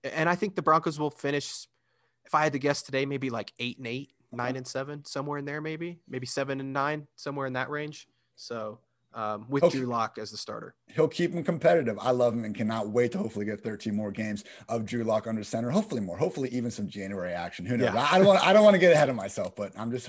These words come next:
Speaker 2: I'm hopeful. Uh, with the Deshaun Watson, yeah, I'm with you, man. I wrote an article last week about the most fun potential, just only fun potential dra-, trade destinations. I had the Broncos as fourth for Watson because of all the skill position talent.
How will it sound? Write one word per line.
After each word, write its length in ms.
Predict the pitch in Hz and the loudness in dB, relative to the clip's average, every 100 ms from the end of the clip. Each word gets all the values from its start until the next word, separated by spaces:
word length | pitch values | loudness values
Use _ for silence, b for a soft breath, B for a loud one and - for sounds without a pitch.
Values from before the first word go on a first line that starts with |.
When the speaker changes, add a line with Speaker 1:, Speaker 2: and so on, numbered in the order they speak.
| 202 | -6
Speaker 2:
I'm 120 | 127 | -2
hopeful. 420 | 120 120 127 123 B B B | 2 2 2 0 B B B
Uh, 140 | 151 151 | 2 4
with 80 | 165 | 4
the 100 | 143 | 2
Deshaun 380 | 120 - 139 | 2 2 2
Watson, 360 | 123 117 117 113 | 4 2 2 -2
yeah, 240 | 117 117 | -2 0
I'm 120 | 127 123 | 0 -2
with 160 | 117 | -2
you, 40 | 117 | -2
man. 140 | 113 | 0
I 40 | |
wrote 160 | 131 147 | 0 2
an 60 | 127 | 2
article 300 | 127 120 117 | 2 2 0
last 240 | 117 110 | 0 0
week 160 | 123 117 | -2 -2
about 260 | 110 107 B B - | -2 -2 B B -6
the 60 | |
most 300 | 143 208 202 - | 2 2 2 2
fun 240 | 262 247 190 | 6 6 4
potential, 640 | - 156 127 - 117 131 - | 2 2 4 2 0 -2 -8
just 200 | 127 - _ - | -10 -10 _ -4
only 240 | 139 185 | 0 2
fun 400 | 196 170 147 135 | 4 6 6 4
potential 360 | - 139 135 123 | 0 0 0 -2
dra-, 220 | 90 127 - | 2 2 2
trade 220 | - 131 | 0 4
destinations. 540 | 123 107 120 113 113 117 | 2 2 0 0 0 2
I 80 | 127 | 2
had 80 | |
the 60 | 120 | 2
Broncos 480 | 101 123 123 123 113 | 2 2 2 0 0
as 160 | 107 - | -4 -4
fourth 360 | 131 131 120 B B - | 2 2 2 B B 0
for 80 | 123 | 4
Watson 360 | 117 117 - | 6 4 2
because 320 | 113 110 120 107 | -4 2 2 4
of 60 | |
all 120 | 113 110 | 0 0
the 80 | |
skill 240 | 101 - 117 | -2 -2 -2
position 260 | - 117 117 | -2 -4 -2
talent. 320 | 113 113 | 0 0